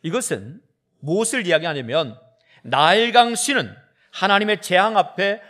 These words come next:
아무것도 할 수 없는 무능한 신임을 드러내 주고 있는 거지요. 하나님의 행하시는 재앙으로 나일 강물이 피가 되니까 어떤 일이 벌어집니까?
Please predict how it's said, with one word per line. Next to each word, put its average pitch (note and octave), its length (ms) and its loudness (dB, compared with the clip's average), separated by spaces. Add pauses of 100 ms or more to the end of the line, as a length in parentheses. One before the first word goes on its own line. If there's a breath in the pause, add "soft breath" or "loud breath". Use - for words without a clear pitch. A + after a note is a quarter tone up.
(100)
아무것도 A#3 760 2
할 G3+ 200 -2
수 - 200 -6
없는 F3+ 460 -2
무능한 A#3+ 640 -4
신임을 A3+ 800 -6 (160)
드러내 A2 460 -10 (180)
주고 A#2 280 -16
있는 A2+ 160 -16
거지요. - 320 -20 (1500)
하나님의 E3 500 0
행하시는 D#3+ 460 0
재앙으로 C3+ 720 -2 (440)
나일 D#3 360 4
강물이 E3+ 420 -2
피가 F#3+ 380 -8
되니까 B2 440 -6
어떤 D#3+ 320 -8
일이 E3 140 -8
벌어집니까? A#2+ 800 -12